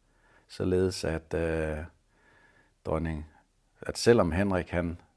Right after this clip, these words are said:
øh, var død, jamen, så skulle dronningen have hans apanage oveni. Øh, lidt svært at helt gennemskue, hvorfor det skulle være sådan, men... Øh, det var sådan, det blev. Det var noget af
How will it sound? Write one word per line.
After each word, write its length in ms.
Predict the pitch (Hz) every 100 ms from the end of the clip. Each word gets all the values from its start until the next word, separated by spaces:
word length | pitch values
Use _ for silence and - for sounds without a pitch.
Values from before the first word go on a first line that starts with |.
| - -
øh, 320 | 69 71 69
var 60 |
død, 300 | 67 104 143 - - _ _ -
jamen, 260 | 85 82
så 200 | 78 -
skulle 320 | 90 - 92 82
dronningen 640 | 85 85 92 78 73 73 64 -
have 200 | 90 78
hans 360 | 85 87 - -
apanage 640 | 82 - 85 80 90 - - _
oveni. 460 | - 87 87 80 - _ _ _ _ _ _ -
Øh, 280 | 87 95 101
lidt 160 | 131
svært 360 | - 131 117 92
at 160 | 95 104
helt 220 | 113 98
gennemskue, 500 | 104 113 - 107 95
hvorfor 480 | 95 101 104 101 110 -
det 140 | 90
skulle 240 | - 87 85
være 180 | 92
sådan, 300 | - 110 113
men... 260 | 107 98 95
Øh, 120 | 92 92 - _ _ _ _ _ _ _ - -
det 100 | -
var 80 | 113
sådan, 220 | 120 113
det 80 | 104
blev. 260 | 107 131
Det 80 | 120
var 80 | 117
noget 280 | 113 113
af 80 | 110